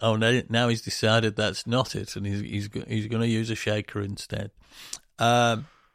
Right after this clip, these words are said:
but that's quite funny in rehearsal, and I've,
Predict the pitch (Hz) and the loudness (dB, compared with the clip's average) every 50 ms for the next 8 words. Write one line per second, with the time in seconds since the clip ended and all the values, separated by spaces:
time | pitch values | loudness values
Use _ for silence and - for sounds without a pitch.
0 | _ _ _ - - - - _ _ - - - 139 135 127 127 - - - 120 | _ _ _ -20 -20 -20 -20 _ _ -6 -2 4 6 6 6 4 2 0 4 4
1 | 113 104 - - - 113 104 101 98 101 101 101 101 101 101 101 104 98 101 101 | 4 4 4 0 -2 -2 0 0 0 0 -2 -2 -2 -2 -4 -2 -2 -2 -2 -4
2 | 104 - - - - 98 113 127 _ _ _ _ _ _ _ 226 147 117 104 104 | -4 -6 -8 -12 -12 -14 -14 -16 _ _ _ _ _ _ _ -12 -8 -8 -6 -6
3 | 104 101 101 104 104 107 107 107 - _ _ _ _ _ _ _ _ _ _ _ | -6 -6 -6 -6 -6 -6 -8 -8 -10 _ _ _ _ _ _ _ _ _ _ _
4 | _ _ _ _ _ _ _ _ _ _ - - 135 143 143 143 139 - - | _ _ _ _ _ _ _ _ _ _ 2 6 6 6 6 4 0 -4 -8